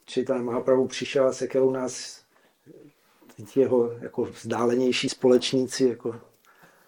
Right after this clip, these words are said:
když Šrila Prabhupád velice blízký společník, že Senapati Bhakta a, a jeho žákové,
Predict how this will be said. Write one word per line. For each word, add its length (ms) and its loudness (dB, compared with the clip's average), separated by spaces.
když 240 -12
Šrila 220 -4
Prabhupád 680 0
velice 360 0
blízký 380 2
společník, 640 6
že 120 -4
Senapati 680 -4
Bhakta 540 -8
a, 100 -10
a 280 -14
jeho 340 0
žákové, 680 2